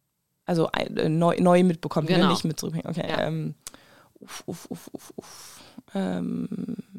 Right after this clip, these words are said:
Speaker 1: ich würde sagen, zweihundertfünfzig Plastiktüten pro Kopf.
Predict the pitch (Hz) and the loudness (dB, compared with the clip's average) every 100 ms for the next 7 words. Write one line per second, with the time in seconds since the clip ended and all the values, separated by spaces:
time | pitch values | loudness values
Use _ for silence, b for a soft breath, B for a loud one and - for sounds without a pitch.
0 | - - 180 - - 165 165 170 85 82 | -20 -20 -20 -12 -6 -4 -2 0 0 2
1 | - 175 170 165 180 _ _ _ _ _ | 0 -2 -4 -10 -14 _ _ _ _ _
2 | - - - 175 170 170 - - 175 180 | -8 -6 -6 -8 -6 -2 0 0 0 0
3 | 180 170 - - - 208 202 - - 190 | -4 -6 -14 -20 -6 -4 -4 -6 -8 -8
4 | _ - 190 180 196 185 - 196 208 180 | _ -8 -6 -6 -8 -10 -8 -10 -8 -10
5 | - - - - - | -10 -6 -6 -8 -20